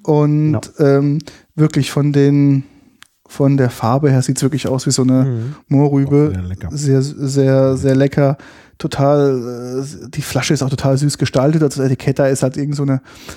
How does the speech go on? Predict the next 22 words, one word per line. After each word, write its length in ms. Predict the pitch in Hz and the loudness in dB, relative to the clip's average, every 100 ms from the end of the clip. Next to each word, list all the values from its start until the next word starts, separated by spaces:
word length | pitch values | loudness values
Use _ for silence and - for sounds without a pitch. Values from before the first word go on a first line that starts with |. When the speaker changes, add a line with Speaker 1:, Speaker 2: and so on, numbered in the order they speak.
| - _ | -20 _
Speaker 1:
so 120 | - | -2
eine, 360 | 139 135 131 123 | 2 2 2 0
so 80 | 135 | -2
eine 100 | 135 | 0
Möhre 300 | 131 143 147 | 2 2 0
drauf 360 | - 139 143 | 0 0 0
und 80 | 139 | -2
ich 60 | 131 | -2
glaub 160 | 127 | -4
ein 160 | 131 - | -2 -2
Hase 300 | 131 147 156 | 2 2 4
oder 140 | 143 | 2
irgend 240 | 131 143 151 | 2 2 0
sowas. 320 | 139 135 - - - - | 0 -2 -4 -14 -18 -10
Speaker 2:
Mhm. 200 | 135 123 | -4 -2
Speaker 1:
Das 160 | 143 | 0
ist 100 | 147 | 0
also 220 | 139 143 | -2 -2
auch 160 | 123 135 | -4 -2
ganz 180 | 139 147 | -2 -2
süß 160 | 147 | -2
gestaltet. 540 | - - 151 196 214 | -2 -4 0 2 0